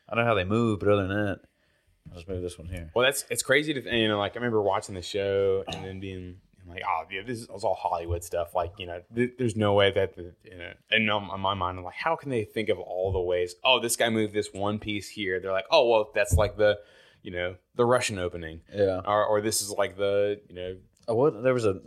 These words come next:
Speaker 2: a
Speaker 1: another
Speaker 2: term
Speaker 1: one.
Speaker 2: for it, something like that.
Speaker 1: Sicilian?
Speaker 2: But it's just, like, the Sicilian defense. Like,
Speaker 1: Yeah.
Speaker 2: okay, it's been popularized by somebody, but, like, dang, apparently there are people that can just know, "Oh, this guy's moved this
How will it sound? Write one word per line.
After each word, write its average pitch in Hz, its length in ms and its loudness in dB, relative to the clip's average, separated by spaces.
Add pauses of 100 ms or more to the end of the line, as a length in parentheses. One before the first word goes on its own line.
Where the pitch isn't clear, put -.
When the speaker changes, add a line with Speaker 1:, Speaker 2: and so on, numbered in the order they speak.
(100)
Speaker 2:
a 62 100 -6
Speaker 1:
another 110 320 0
Speaker 2:
term 101 220 -4
Speaker 1:
one. 92 60 -10
Speaker 2:
for 87 260 -2
it, 87 60 0
something 92 220 -4
like 92 80 0
that. 104 40 4 (100)
Speaker 1:
Sicilian? 131 280 -6
Speaker 2:
But 143 80 2
it's - 100 0
just, - 200 -4
like, 117 120 -6
the 110 100 -6
Sicilian 117 420 2
defense. 104 400 6
Like, 107 140 10
Speaker 1:
Yeah. 92 180 6
Speaker 2:
okay, 101 240 4
it's 98 100 -4
been 107 140 0
popularized 95 540 0
by 90 60 -4
somebody, 90 320 -10
but, 87 280 -8
like, 90 160 -16 (460)
dang, 110 180 8
apparently 123 640 0
there 110 160 4
are - 20 -2
people 113 300 2
that 101 200 4
can 95 120 -12
just 98 160 -6
know, 95 400 -2 (200)
"Oh, 120 200 0 (160)
this 101 160 -8
guy's 101 180 2
moved 92 160 -8
this 104 260 0